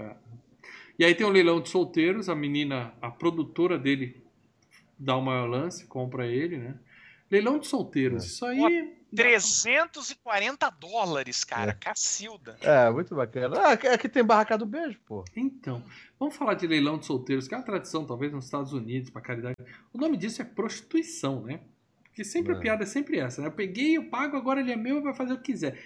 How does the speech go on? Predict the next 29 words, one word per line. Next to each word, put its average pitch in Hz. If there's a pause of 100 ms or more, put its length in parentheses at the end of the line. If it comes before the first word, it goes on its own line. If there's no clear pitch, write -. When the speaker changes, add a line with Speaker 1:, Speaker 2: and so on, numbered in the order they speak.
(120)
Speaker 1:
E 170
sempre 294
tem 311
um, 254
todo 339
filme 165
tem 175
um 180
que 196
pega 190
uma 185
velhinha 180
e 185
fala 170
assim, 135
"Ah, 139 (220)
ó 175
o 170
coelho 135
subir 127
na 117
escada." 110 (800)
Tem 170
um 175
Speaker 3:
Ah, 151
Speaker 1:
que 143
Speaker 3:
eu 139
Speaker 1:
pega 180
Speaker 3:
tô 180